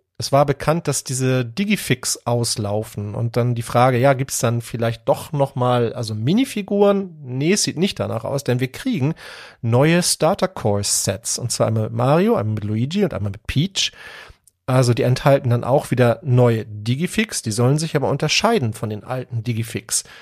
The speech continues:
Nämlich dadurch, dass die wahrscheinlich, ist noch ein Gerücht, äh, geht auf Brickclicker zurück, wahrscheinlich lassen die sich dann per U S B laden, was ich echt ein Schritt in die richtige, richtige Richtung fände,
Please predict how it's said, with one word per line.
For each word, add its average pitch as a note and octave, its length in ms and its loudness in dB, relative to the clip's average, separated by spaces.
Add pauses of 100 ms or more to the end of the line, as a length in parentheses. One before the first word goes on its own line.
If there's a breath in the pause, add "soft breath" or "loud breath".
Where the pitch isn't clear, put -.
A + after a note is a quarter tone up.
(160 loud breath)
Nämlich - 400 -2 (140)
dadurch, C#3 540 2
dass - 280 0
die C3 380 6 (100)
wahrscheinlich, A#2+ 1040 2
ist - 160 -6
noch D#3 160 0
ein F3+ 60 4
Gerücht, C#3 500 2 (160)
äh, A2+ 240 -6
geht C3+ 160 -4
auf - 180 -4
Brickclicker - 440 -2
zurück, G#2+ 320 -6 (1300 loud breath)
wahrscheinlich F3 720 0
lassen C#3 400 2
die D3+ 140 0
sich G#3 200 0
dann D#3+ 280 2
per C3 200 0
U D3 140 0
S - 140 -2
B F#3+ 340 -2
laden, G#2+ 480 -2
was A#2+ 160 2
ich - 260 -4 (220)
echt - 240 -2
ein A#2 340 -2 (420)
Schritt - 320 0
in C3 80 2
die A#2+ 80 4
richtige, C#3 500 -2 (100)
richtige B2+ 360 -2
Richtung A#2+ 280 -2
fände, D#3 600 2